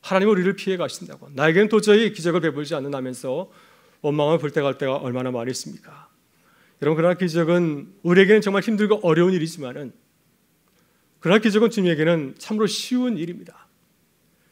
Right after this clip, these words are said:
제 마음이 감동하실 때, 주님께서 기뻐하실 때, 그때 바로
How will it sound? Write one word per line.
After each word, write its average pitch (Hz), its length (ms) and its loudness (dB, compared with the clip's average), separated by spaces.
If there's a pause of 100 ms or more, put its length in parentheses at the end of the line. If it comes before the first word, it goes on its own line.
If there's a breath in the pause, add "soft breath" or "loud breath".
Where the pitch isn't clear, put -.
(480)
제 180 200 6
마음이 175 460 6
감동하실 139 680 -4
때, 131 340 -12 (1900)
주님께서 208 400 2
기뻐하실 220 600 -2
때, 180 140 -2
그때 147 380 -4
바로 127 540 -10